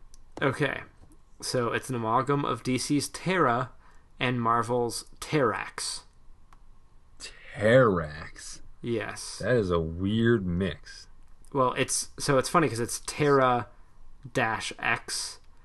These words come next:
Speaker 2: Which is Terrax.
Speaker 1: Yeah.
Speaker 2: That, they really, like, I would never have necessarily put both of those characters in the same room together. They,
Speaker 1: Right.
Speaker 2: they, they really stretched it.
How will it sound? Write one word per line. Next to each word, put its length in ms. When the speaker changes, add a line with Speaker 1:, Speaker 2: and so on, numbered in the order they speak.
Speaker 2:
Which 220
is 120
Terrax. 560
Speaker 1:
Yeah. 260
Speaker 2:
That, 300
they 160
really, 440
like, 300
I 120
would 160
never 320
have 100
necessarily 300
put 240
both 200
of 60
those 160
characters 380
in 100
the 60
same 280
room 160
together. 500
They, 280
Speaker 1:
Right. 340
Speaker 2:
they, 100
they 380
really 240
stretched 400
it. 140